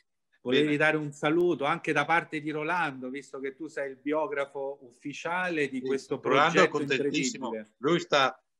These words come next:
Speaker 2: sta lavorando al riguardo sempre su questa storia, perché non demorde mai, va avanti. Lui ha delle convinzioni che gli vengono,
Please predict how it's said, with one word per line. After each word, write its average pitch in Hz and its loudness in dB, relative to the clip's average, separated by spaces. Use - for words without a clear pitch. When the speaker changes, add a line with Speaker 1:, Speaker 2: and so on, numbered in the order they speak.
Speaker 2:
sta 127 2
lavorando 127 4
al 110 0
riguardo 120 2
sempre 120 -6
su - -14
questa 104 -8
storia, 110 -6
perché - 0
non 127 2
demorde 117 2
mai, 107 2
va 117 6
avanti. 107 2
Lui 135 6
ha 139 4
delle 135 2
convinzioni 147 0
che 123 -2
gli 120 0
vengono, 135 0